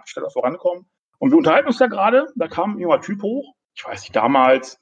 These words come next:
weiß ich nicht, zwanzig oder sowas, achtzehn, zwanzig, äh, kam zu uns hoch, schüttelte Frank Werschke, dem damals, damaligen, also Crazy, dem damaligen Chefredakteur für Shadowrun,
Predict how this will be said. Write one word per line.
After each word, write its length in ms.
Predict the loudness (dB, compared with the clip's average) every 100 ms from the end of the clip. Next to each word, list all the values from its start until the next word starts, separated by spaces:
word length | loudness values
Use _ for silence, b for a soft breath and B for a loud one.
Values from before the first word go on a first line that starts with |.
| _ -14
weiß 200 | -14 -12
ich 60 |
nicht, 160 | -16 -14
zwanzig 420 | -8 -8 -8 -10
oder 160 | -6 -4
sowas, 300 | -2 -4 -6
achtzehn, 440 | -12 -10 -10 -10
zwanzig, 600 | -6 -4 -4 -4 -4 -4 _ _ _ 2
äh, 380 | 4 4 2
kam 240 | 0 -2 -2
zu 160 | -2
uns 180 | -4 -4
hoch, 640 | -4 0 2 0 -2 -8 -20 _
schüttelte 840 | -2 -2 0 -2 2 6 6 4 -2
Frank 380 | -12 -4 -4 0
Werschke, 460 | 2 2 0 -8 -10
dem 160 | -4
damals, 440 | -2 -2 -4 -6 -14 -8
damaligen, 420 | -6 -4 -6 -6
also 120 | -8
Crazy, 380 | -2 0 0 -2
dem 160 | -2
damaligen 400 | 0 0 -2 -4
Chefredakteur 640 | -2 -2 0 0 -2 -6 -8
für 80 |
Shadowrun, 420 | -8 -4 0 0